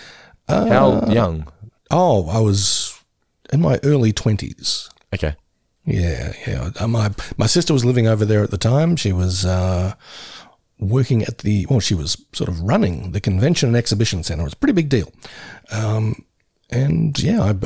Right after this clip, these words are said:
Speaker 1: I freeloaded <laughs> over for, like, three months, worked at an ad agency over there as an intern. Uh,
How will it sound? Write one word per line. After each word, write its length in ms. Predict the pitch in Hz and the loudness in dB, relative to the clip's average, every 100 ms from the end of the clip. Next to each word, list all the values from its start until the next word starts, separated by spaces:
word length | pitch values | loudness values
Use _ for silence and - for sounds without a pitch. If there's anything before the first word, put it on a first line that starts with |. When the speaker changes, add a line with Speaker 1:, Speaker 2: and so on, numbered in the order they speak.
| - 95 | -2 -2
Speaker 1:
I 100 | 87 - | -4 -10
freeloaded 680 | - - 110 120 - 160 117 - | -6 0 2 2 2 0 0 2
<laughs> 0 | |
over 500 | 190 - - 180 - | 2 0 0 0 0
for, 180 | - 135 | -2 0
like, 240 | 117 113 | 0 -2
three 180 | - 113 | 0 2
months, 200 | 113 113 - - - | 2 -2 -6 -4 2
worked 260 | 139 143 | 4 4
at 80 | 120 | 2
an 100 | 107 | 4
ad 160 | 107 107 | 4 4
agency 440 | 104 101 95 104 | 2 2 2 2
over 140 | 101 | 2
there 160 | 95 101 | 2 2
as 100 | 92 | 2
an 100 | 95 | 2
intern. 500 | 107 101 110 107 107 - - - - - | 2 2 2 2 0 -4 -20 -20 -20 -4
Uh, 240 | 349 349 | 0 2